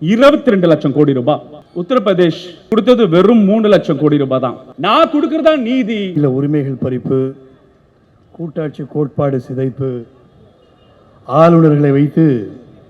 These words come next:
Speaker 2: ஒன்றிய அரசை அரங்கேற்றும்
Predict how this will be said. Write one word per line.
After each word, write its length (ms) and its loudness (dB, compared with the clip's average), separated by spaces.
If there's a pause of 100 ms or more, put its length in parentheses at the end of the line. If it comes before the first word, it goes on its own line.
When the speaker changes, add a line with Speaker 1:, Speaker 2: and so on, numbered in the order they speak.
(540)
Speaker 2:
ஒன்றிய 360 2
அரசை 380 0 (880)
அரங்கேற்றும் 640 0